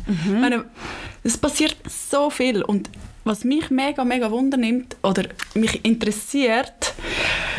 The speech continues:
Speaker 2: ist, was passiert zwischen zwei Menschen, dass sie sich anfangen zu verlieben. Das ist so viel Chemie und so viel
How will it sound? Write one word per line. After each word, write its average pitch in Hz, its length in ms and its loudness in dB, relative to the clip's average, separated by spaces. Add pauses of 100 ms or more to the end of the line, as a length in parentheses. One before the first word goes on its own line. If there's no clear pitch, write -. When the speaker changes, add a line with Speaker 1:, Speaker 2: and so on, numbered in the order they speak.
(240)
Speaker 2:
ist, 233 300 2 (220)
was 240 260 2
passiert 285 580 0 (760)
zwischen 226 340 2
zwei 185 220 2
Menschen, 202 580 2 (320)
dass 196 160 2
sie 196 80 2
sich 180 160 2
anfangen 185 320 2
zu 175 120 -2
verlieben. 165 580 0 (960)
Das 247 280 2
ist - 300 2
so 254 180 4
viel 302 220 0
Chemie 240 880 2
und 190 260 0
so 247 160 2
viel 269 320 0